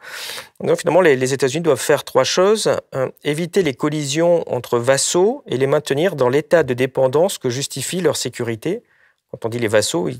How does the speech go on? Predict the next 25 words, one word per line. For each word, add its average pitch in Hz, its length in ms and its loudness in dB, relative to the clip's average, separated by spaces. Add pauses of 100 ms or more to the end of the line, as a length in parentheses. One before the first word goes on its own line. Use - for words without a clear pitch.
donc 110 160 -6
pense 117 320 -4
à - 180 2
l'Union 104 300 -4
européenne, 104 360 -2
aux 143 40 -10
pays 107 160 -6
de 113 60 -12
l'Union 110 160 -6
européenne, 98 400 0
hein. - 240 -4
Il - 60 -6
est - 100 -12
en - 60 -6
train - 160 -12
de, 113 100 -6
il 113 60 -6
parle 120 180 2
bien 127 140 2
de 101 80 -4
pays 185 360 -4
qu'il 127 160 -4
appelle 120 220 -2
des 110 80 -4
vassaux. 120 360 -2